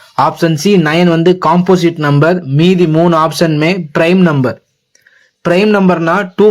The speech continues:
ஃபேக்டர்ஸ் தான் இருக்கும். இப்ப தர்டீன் பாருங்களே, அது வந்து ஒன் டேபிள்ல வரும், அப்புறம் தர்டீன் டேபிள்ல வரும். ரெண்டு ஃபேக்டர் தான் இருக்கு. லெவல் பாருங்க, ஒன் டேபிள்ல வரும், லெவலுங்கிற நம்பர் லெவல் டேபிள்ல வரும். வேற எந்த டேபிள்லயுமே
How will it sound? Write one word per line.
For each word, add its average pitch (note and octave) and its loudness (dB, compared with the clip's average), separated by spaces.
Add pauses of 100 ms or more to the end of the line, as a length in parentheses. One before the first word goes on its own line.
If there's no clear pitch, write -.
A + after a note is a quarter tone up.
ஃபேக்டர்ஸ் F#3 -2
தான் E3+ 0
இருக்கும். A#2+ -10 (440)
இப்ப D3 -4
தர்டீன் F#3+ 2
பாருங்களே, D3 0 (140)
அது A#2+ -4
வந்து D#3 2
ஒன் D#3+ 2 (100)
டேபிள்ல D#3 0
வரும், F3+ 0 (280)
அப்புறம் D3+ -2 (300)
தர்டீன் G3+ 0
டேபிள்ல C#3 0
வரும். G#2 -10
ரெண்டு D#3 2
ஃபேக்டர் D#3 -2
தான் B2+ 0
இருக்கு. - -14 (160)
லெவல் E3 2
பாருங்க, D3+ -2 (240)
ஒன் D#3+ 0 (100)
டேபிள்ல D#3 0
வரும், F3 0 (480)
லெவலுங்கிற E3 2
நம்பர் E3+ -2
லெவல் D#3 0
டேபிள்ல C#3 0
வரும். A2 -10
வேற B2+ -2 (100)
எந்த D3 2 (100)
டேபிள்லயுமே D#3 0